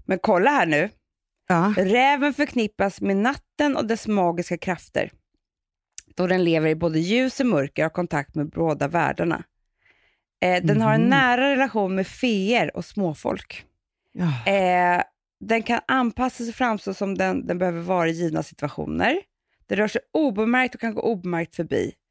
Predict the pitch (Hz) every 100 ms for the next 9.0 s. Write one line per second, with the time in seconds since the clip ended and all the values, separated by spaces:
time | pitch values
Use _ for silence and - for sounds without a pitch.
0 | _ _ 165 160 180 220 - 208 180 156
1 | 147 147 - - 175 135 - 87 - _
2 | _ _ - - - - 196 226 226 220
3 | 185 180 190 170 247 269 277 262 - 247
4 | 170 - 190 190 175 - - - 180 185
5 | 165 160 - _ - 233 190 165 165 190
6 | 262 - - 151 143 _ _ _ - 208
7 | 180 175 175 226 247 - 302 208 165 170
8 | 165 170 180 160 156 170 139 - 226 135